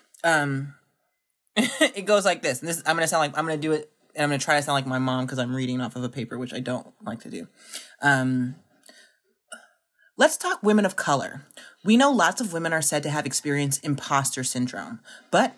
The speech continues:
every workplace I've ever been in is predominantly white and women. And because of that, I'm sure those women felt comfortable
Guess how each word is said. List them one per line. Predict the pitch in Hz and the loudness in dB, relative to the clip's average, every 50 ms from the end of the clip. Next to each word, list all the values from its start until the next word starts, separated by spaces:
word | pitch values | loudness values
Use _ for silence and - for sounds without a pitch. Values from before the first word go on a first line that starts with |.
| _ _ - | _ _ 0
every | 156 160 220 226 | 2 2 2 2
workplace | 160 147 139 143 - 156 147 135 139 | 2 0 -2 -2 -4 -4 -4 -2 -2
I've | 127 127 - - | -4 -4 -2 0
ever | 151 151 170 175 | 0 0 0 0
been | 160 156 143 139 | -2 0 0 0
in | 135 139 120 | 0 -2 -2
is | 135 - | -4 -4
predominantly | - 139 135 135 135 135 131 127 | -2 0 0 0 0 0 0 0
white | 123 123 127 135 147 143 - _ _ - | 0 0 0 0 -2 -4 -8 _ _ -4
and | 147 143 147 156 165 190 208 - - _ _ _ - | 0 0 2 2 0 -2 -4 -6 -8 _ _ _ -2
women. | 127 127 127 113 90 - - 139 - _ _ _ _ - - - - - - | 0 0 0 0 -2 -6 -12 -16 -18 _ _ _ _ -20 -20 -20 -16 -10 -4
And | 151 151 | 0 0
because | 151 147 - 208 240 254 | 0 2 2 2 2 2
of | 285 277 220 | 2 -2 -2
that, | 160 139 131 135 - - _ - - _ - | 0 0 0 0 -2 -6 _ -20 -20 _ -6
I'm | - 143 147 | -2 -2 0
sure | 139 - - 196 196 | 2 2 2 2 2
those | 196 190 185 180 - - - | 2 2 2 0 0 -4 -4
women | - 156 143 143 143 147 143 | -4 -2 0 0 0 -2 -2
felt | - 151 135 131 - - - | 0 2 2 2 0 -4 -12
comfortable | - - - 160 185 190 - 233 208 233 240 254 277 | -10 -8 -6 -6 -4 -4 -4 -4 -2 0 0 0 0